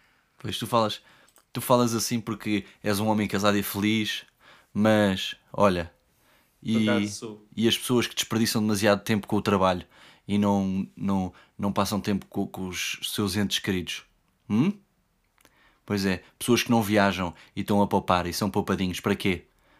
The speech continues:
Speaker 1: Para levar para a cova? Pois.
Speaker 2: Man,
Speaker 1: Não tra-, não tratar
Speaker 2: what
Speaker 1: de
Speaker 2: the
Speaker 1: ti
Speaker 2: fuck,
Speaker 1: como
Speaker 2: cara?
Speaker 1: deve ser. Pois. Este, pá, este para mim é dos,
Speaker 2: Tu és maluco, mano.
Speaker 1: é dos piores erros.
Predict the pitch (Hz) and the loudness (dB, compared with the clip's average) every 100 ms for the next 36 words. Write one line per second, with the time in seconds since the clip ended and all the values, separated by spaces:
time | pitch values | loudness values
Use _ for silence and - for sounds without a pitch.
0 | _ 95 95 104 101 - 131 123 92 - | _ -2 2 2 2 4 4 4 0 -4
1 | _ _ - 101 98 82 - - _ _ | _ _ -2 2 2 0 -8 -14 _ _
2 | _ _ _ _ - - - 127 120 131 | _ _ _ _ -20 -20 -4 0 4 2
3 | - _ 117 117 113 120 107 113 104 98 | 0 _ -4 -2 0 2 0 0 -4 -2
4 | 120 117 98 92 90 - 90 - _ _ | -4 -2 -2 -2 -4 -10 -12 -16 _ _
5 | 117 104 - - _ - - - 127 - | -10 -10 -10 -18 _ -20 -18 -2 0 2
6 | 113 107 110 - 120 123 113 143 147 127 | 2 2 2 2 2 4 2 2 2 0
7 | 110 107 95 107 107 - 113 107 - 104 | -2 -4 -10 -14 -18 -8 -4 -4 -2 -2
8 | 95 87 85 - | -2 -4 -8 -12